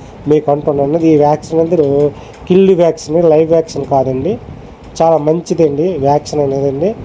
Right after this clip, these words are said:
అందరూ కూడా వేసుకోండి. అందరు కోళ్ళు బాగుండాలని కోరుకుంటున్నాను. ఎందుకంటే నా దగ్గర కోడి లేకపోతే మీ దగ్గర కోడి ఉందనుకో, తీసుకొని, తీసుకొని కొనుక్కోవడానికైనా సరే కోడి అనేది ఉంటుందండి.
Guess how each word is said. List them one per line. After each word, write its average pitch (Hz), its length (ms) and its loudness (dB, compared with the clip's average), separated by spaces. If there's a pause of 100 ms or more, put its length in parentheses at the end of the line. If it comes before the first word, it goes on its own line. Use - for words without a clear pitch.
(400)
అందరూ 165 300 2
కూడా 165 180 2
వేసుకోండి. 156 640 0
అందరు 147 320 0
కోళ్ళు 160 280 2
బాగుండాలని 151 560 2
కోరుకుంటున్నాను. 139 920 -6 (560)
ఎందుకంటే 180 720 2 (440)
నా 160 180 2
దగ్గర 185 180 2
కోడి 170 300 0
లేకపోతే 165 320 2
మీ 160 160 2
దగ్గర 175 160 2
కోడి 165 300 0
ఉందనుకో, 156 440 0 (120)
తీసుకొని, 170 540 -2 (720)
తీసుకొని 170 460 0
కొనుక్కోవడానికైనా 170 880 0
సరే 165 160 0
కోడి 160 300 2
అనేది 160 180 2
ఉంటుందండి. 143 640 -2